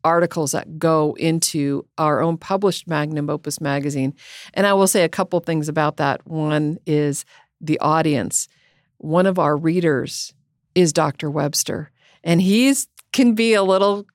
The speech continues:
critical of these student submissions. So we wanna make sure they're really good. So we want these to be your best work, because isn't that what Magnum Opus means?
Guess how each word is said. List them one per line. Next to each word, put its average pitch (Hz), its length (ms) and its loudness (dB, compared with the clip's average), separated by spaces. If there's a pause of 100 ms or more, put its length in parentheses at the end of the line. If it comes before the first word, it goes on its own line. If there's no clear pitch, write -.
(160)
critical 156 800 0 (180)
of 156 440 2 (560)
these 165 300 2
student 180 580 2
submissions. 151 600 -2
So 170 100 2
we 170 140 2
wanna 196 260 4
make 175 240 2
sure 156 280 0
they're 143 160 2
really 139 400 0
good. 139 340 -8
So 147 260 -2
we 143 180 -6
want 151 380 -6
these 139 240 -4
to 147 100 -6
be 139 380 -2
your 147 320 -4 (220)
best 160 420 -4 (160)
work, 147 460 -10 (240)
because 170 260 0
isn't 143 460 -4
that 131 160 -6
what - 180 -10
Magnum 143 340 -8
Opus - 300 -10
means? 143 320 -4